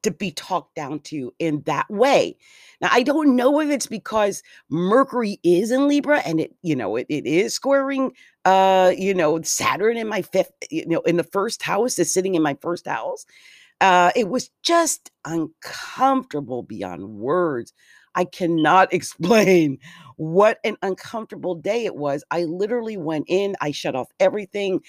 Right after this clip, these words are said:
I just went in and just pretty much slept the rest of the day. Uh, I noticed that Chiron is opposed Venus, so there is that too. Chiron at five degrees of Aries, retrograding Venus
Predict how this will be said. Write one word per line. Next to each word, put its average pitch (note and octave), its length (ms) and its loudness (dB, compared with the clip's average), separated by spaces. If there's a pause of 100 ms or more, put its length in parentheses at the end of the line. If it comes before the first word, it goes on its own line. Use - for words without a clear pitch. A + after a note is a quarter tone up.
(340)
I D3 320 -2
just F3+ 420 0
went D#3+ 360 -2
in D3 460 0
and C#3+ 360 0
just - 440 -8
pretty E3+ 220 0
much D3 280 -2
slept E3+ 400 0
the E3 80 2
rest D3+ 220 -2
of D#3+ 80 -4
the C#3 60 -4
day. C#3+ 320 0 (380)
Uh, C#3+ 160 4
I F#3 120 6
noticed G3 360 4
that D#3 240 2
Chiron F3+ 580 2 (160)
is A3+ 240 0
opposed D#3+ 460 -4
Venus, D3+ 380 -4 (220)
so F3 220 2
there D#3 260 0
is C#3 240 -2
that F3 340 2
too. F3+ 300 -4
Chiron E3+ 460 -2
at D#3 220 -2
five E3 200 2
degrees D#3 360 -4
of C#3 220 -6
Aries, G3 420 0 (320)
retrograding F3+ 800 2
Venus F3 320 -2